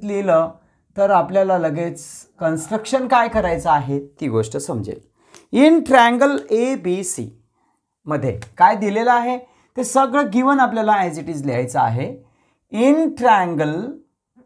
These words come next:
A B C, point M is the midpoint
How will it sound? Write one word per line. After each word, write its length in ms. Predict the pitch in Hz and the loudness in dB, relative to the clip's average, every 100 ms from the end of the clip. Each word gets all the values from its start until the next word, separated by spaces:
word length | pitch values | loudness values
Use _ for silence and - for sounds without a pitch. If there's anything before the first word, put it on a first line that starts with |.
| _ _ - | _ _ -8
A 500 | 202 233 262 277 302 | -2 2 4 2 0
B 540 | 220 190 208 202 202 | -2 -6 -4 -4 -6
C, 340 | 202 - - 165 139 135 147 254 277 _ _ _ _ _ _ _ - | -8 -8 -6 2 4 4 0 -4 -12 _ _ _ _ _ _ _ 2
point 380 | 214 240 294 294 - | 6 6 4 2 0
M 360 | 240 254 294 285 | 2 0 0 -2
is 320 | 254 254 202 | -6 -6 -2
the 140 | 262 214 | -2 0
midpoint 640 | 160 - 214 190 139 - | -6 -2 2 2 0 -8